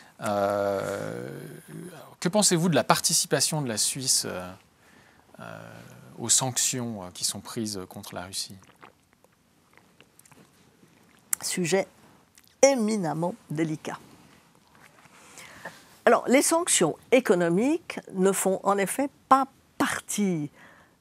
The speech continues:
Speaker 1: de, de, de la définition de base de la neutralité, qui est en fait une neutralité du point de vue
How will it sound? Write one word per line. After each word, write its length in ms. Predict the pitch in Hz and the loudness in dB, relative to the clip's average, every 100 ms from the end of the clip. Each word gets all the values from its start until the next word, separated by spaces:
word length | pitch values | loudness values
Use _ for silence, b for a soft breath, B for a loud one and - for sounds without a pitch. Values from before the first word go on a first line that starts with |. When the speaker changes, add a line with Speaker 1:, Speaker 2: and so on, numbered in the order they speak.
| - | -2
Speaker 1:
de, 220 | 160 170 | 2 2
de, 200 | 160 151 | 2 0
de 160 | 151 | 2
la 140 | 165 165 | 2 4
définition 720 | 165 196 - 196 185 - 185 | 6 4 4 2 2 2 0
de 120 | 156 | 2
base 680 | 143 190 240 247 180 175 165 | 6 6 8 6 4 0 -2
de 180 | 151 151 | -2 0
la 140 | 156 | 0
neutralité, 680 | 165 165 156 156 156 190 196 | 0 -2 -2 -2 0 0 0
qui 100 | 165 | -4
est 140 | - | -4
en 80 | 135 | -8
fait 400 | - 185 180 - | 0 -2 -2 -8
une 180 | 147 147 | -6 -4
neutralité 680 | 143 - 143 147 - 170 175 B B - | -6 -8 -4 -4 0 0 0 B B -8
du 80 | 151 | -4
point 180 | 151 | -2
de 60 | 151 | 0
vue 160 | 147 | 0